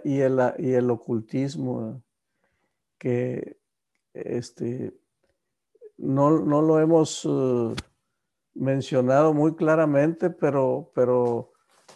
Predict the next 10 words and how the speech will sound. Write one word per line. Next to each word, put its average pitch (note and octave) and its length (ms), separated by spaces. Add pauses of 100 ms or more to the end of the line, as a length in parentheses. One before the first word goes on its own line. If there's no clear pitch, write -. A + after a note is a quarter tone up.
estaba D3+ 360
viendo D#3 340
yo D#3 160
aquí D3+ 300
un, D3+ 300
un C#3+ 360
res-, D#3 360
un, C#3 180
algunas, C#3+ 600
eh, A#2+ 340